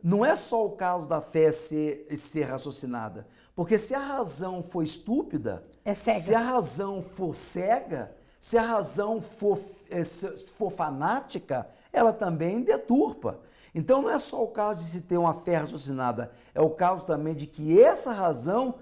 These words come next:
Speaker 1: seja uma razão iluminada.
Speaker 2: Agora, a quem interessa num templo ou na sociedade que a pessoa tenha fé cega?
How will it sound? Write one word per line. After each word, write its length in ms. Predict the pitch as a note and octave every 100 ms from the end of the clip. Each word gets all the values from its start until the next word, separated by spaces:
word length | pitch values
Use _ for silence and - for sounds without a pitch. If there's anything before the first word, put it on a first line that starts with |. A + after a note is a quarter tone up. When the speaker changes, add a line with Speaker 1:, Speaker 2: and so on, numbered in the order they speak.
| -
Speaker 1:
seja 480 | - - G#3+ A#3+ A#3
uma 100 | F3
razão 380 | D3+ C#3 C3+ C#3
iluminada. 640 | B2 B2+ A2+ F#2+ F2+ C#2 - -
Speaker 2:
Agora, 420 | C4 A#3 G3+ G3
a 200 | A#3 A#3+
quem 500 | - - G4 F#4+ E4+
interessa 920 | C4 - C#4 A3 - - - F3 D3 _ _ _ _ _ _ _ _ _ _ -
num 340 | A3+ C4+ C4+
templo 600 | - - B3+ B3 F3+ A3+
ou 140 | A3+ A#3
na 160 | A#3
sociedade 1120 | A3 A#3 G3+ - G3+ D#3 F3 A#3 A3+ D#3 F3 - _ _ _
que 100 | -
a 60 | A#3+
pessoa 480 | A3 A3 - B3+ A3+
tenha 400 | A3+ A#3+ A3 G3
fé 280 | - A3 F#3+
cega? 600 | - - F3+ C#3 -